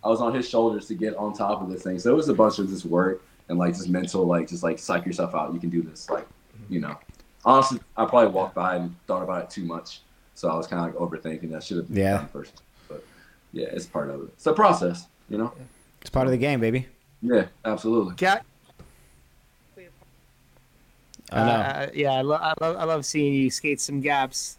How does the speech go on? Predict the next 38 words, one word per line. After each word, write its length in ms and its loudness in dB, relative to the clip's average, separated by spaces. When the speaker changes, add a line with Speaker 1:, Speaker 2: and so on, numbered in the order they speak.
Speaker 3:
I 40 -12
was 140 -8
just 160 -12
watching 260 2
Speaker 1:
Yeah. 40 -4
Speaker 3:
some 180 -8
of 60 -6
your 100 -2
parts 320 -2
earlier 380 0
to 100 -2
prep 280 -4
for 100 -10
your, 400 0
uh, 420 -2
this 180 -4
interview. 480 0
Speaker 1:
<laughs> 540 -6
Hell 220 4
Speaker 3:
And, 100 2
Speaker 1:
yeah. 160 -2
Speaker 3:
and 140 -4
yeah, 300 -4
definitely 260 0
have 140 0
some, 280 -4
some 240 -4
riffing 400 0
gaps 340 -2
in 80 -4
there. 220 -2
So, 320 -6
as 140 0
a 60 -2
fellow 340 4
former 440 2
gapper, 540 0
Speaker 1:
Yeah. 260 8